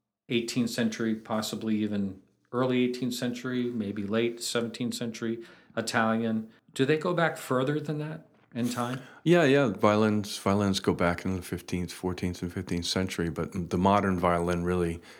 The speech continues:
Speaker 2: late, the, the, the Amati family is probably the most important family of, uh, creating, in, in, in creating the modern violin. Uh, and they were late six-,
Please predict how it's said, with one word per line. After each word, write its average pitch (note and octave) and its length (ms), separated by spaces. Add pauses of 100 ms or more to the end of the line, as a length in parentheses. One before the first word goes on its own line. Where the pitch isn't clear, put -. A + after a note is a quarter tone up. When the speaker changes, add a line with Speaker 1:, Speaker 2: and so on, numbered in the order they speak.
(320)
Speaker 2:
late, F#2 360
the, F2 300
the, E2+ 260 (100)
the F2 240 (160)
Amati F2+ 400
family E2+ 520 (300)
is E2+ 160
probably F2 480
the E2 120
most F2 300 (420)
important F2+ 540 (200)
family F2 480
of, E2 160 (100)
uh, E2+ 320 (460)
creating, F#2 540
in, F2+ 160
in, F#2+ 240
in F#2 140
creating F2+ 560
the E2 80
modern E2+ 460 (640)
violin. E2+ 680 (100)
Uh, F2 320
and F2 160
they F2+ 120
were E2+ 180
late F2 300
six-, - 300